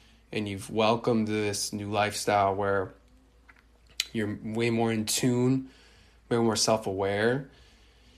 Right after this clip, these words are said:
you begin to realize that it's not really a loneliness. You're actually, you're actually perfectly happy being alone because you are alone. You, you are, you know, you're in your own unique experience, your own unique perspective of life. Um, and it's beautiful.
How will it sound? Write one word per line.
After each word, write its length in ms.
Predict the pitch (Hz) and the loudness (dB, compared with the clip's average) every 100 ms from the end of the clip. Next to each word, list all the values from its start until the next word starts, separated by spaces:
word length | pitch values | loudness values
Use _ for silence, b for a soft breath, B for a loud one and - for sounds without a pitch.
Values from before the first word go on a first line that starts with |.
| _ | _
you 60 | - | -2
begin 200 | 123 123 | 2 4
to 120 | 117 | 4
realize 520 | 110 113 107 101 98 | 4 4 4 2 0
that 200 | 107 95 | -2 -2
it's 160 | 92 - | -2 -2
not 260 | 113 117 | 2 2
really 240 | 101 113 104 | 0 -2 -2
a 40 | |
loneliness. 600 | 104 104 120 117 98 98 | -4 -4 -2 -2 -2 -4
You're 140 | 104 104 | -4 -4
actually, 240 | - 113 | -4 -6
you're 160 | 95 127 | 0 4
actually 280 | 131 127 78 | 4 2 -6
perfectly 540 | - 131 120 113 107 | -2 -2 0 -2 -4
happy 440 | - - 120 127 | -2 6 6 6
being 180 | 139 147 | 4 4
alone 280 | 143 143 143 | 6 6 4
because 220 | 135 113 | 2 -4
you 100 | 104 - | -4 0
are 260 | 107 131 | 4 4
alone. 400 | 120 117 120 127 | 2 0 2 2
You, 120 | 117 | 0
you 200 | 104 110 101 | -2 -2 -2
are, 80 | |
you 120 | 92 107 | -2 -4
know, 80 | |
you're 180 | 104 110 | -4 -4
in 180 | - 127 | -2 0
your 160 | 120 107 | 0 0
own 300 | 117 123 123 | 0 0 0
unique 440 | 110 110 123 123 | 0 0 -2 -4
experience, 600 | - - - 107 120 113 | -10 -10 -4 -2 -2 -2
your 100 | 107 | -2
own 140 | 113 113 | 0 0
unique 340 | 104 117 117 | 0 -2 -4
perspective 640 | - - - 104 - 113 | -12 -8 -2 -2 0 -2
of 160 | 101 95 | -2 -6
life. 460 | 98 107 127 - - b b b b b _ | -6 -2 -2 -4 -16 b b b b b _
Um, 360 | 110 107 98 92 | 0 0 0 -2
and 40 | |
it's 160 | 117 - | -4 2
beautiful. 580 | 131 170 151 - - | 10 10 8 0 -6